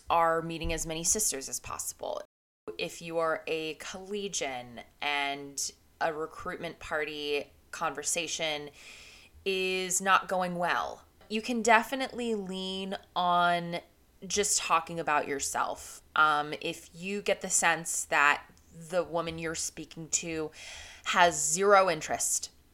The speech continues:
in joining your house, do not take it personally.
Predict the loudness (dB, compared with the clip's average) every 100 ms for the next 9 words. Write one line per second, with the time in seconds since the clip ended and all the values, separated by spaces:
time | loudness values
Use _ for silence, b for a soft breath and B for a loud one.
0 | -4 -2 -2 0 0 0 -2 -4 2 2
1 | 4 2 0 -4 B B B B -12 -6
2 | -4 -2 -2 -2 -6 -6 2 4 4 2
3 | 2 0 -2 -6